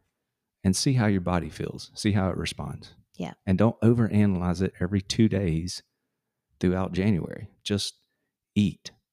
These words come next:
Speaker 1: and train like we're about to tell you how to do.
Speaker 2: Yep. Make your calories count. Make sure that it's stuff that you can use in your workouts. And speaking of workouts, so how do we train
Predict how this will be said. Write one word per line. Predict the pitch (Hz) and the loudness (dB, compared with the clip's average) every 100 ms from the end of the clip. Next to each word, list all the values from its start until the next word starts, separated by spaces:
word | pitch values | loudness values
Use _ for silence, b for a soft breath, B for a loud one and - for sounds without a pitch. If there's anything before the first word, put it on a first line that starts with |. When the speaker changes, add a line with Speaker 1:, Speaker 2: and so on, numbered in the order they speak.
| _ | _
Speaker 1:
and | 92 82 | -6 -4
train | - 98 87 78 | 0 2 2 0
like | 82 80 | -6 -10
we're | 85 | -8
about | 80 78 | -8 -10
to | - | -10
tell | - 80 | -8 -6
you | 78 | -6
how | 80 | -8
to | - | -8
do. | - - _ _ - | -10 -14 _ _ -10
Speaker 2:
Yep. | 175 _ _ _ _ - | -10 _ _ _ _ -10
Make | 185 180 | -8 -8
your | - | -10
calories | - 175 180 185 | -6 -4 -2 -4
count. | - 160 156 - _ _ _ _ - | -6 -6 -6 -8 _ _ _ _ -6
Make | 170 165 | -4 -4
sure | - 170 165 | -8 -6 -4
that | 165 | -4
it's | 160 - | -8 -8
stuff | - - | -6 -6
that | - - | -10 -8
you | |
can | - 160 | -8 -6
use | 160 160 | -6 -4
in | 170 | -4
your | 165 | -2
workouts. | 160 - 143 - - B B B | -4 -4 -6 -6 -10 B B B
And | 170 | -8
speaking | - 202 269 | -2 2 4
of | 220 | 4
workouts, | 185 180 165 160 - - - b b b b b | 4 4 2 2 0 -8 -20 b b b b b
so | - 170 170 165 170 - _ _ _ _ - | -2 0 2 2 0 -6 _ _ _ _ -6
how | 185 202 202 190 180 | 0 0 0 -2 -2
do | 190 | -2
we | 175 180 175 175 170 | 0 0 0 -2 -4
train | - 160 160 165 | -4 -2 0 -2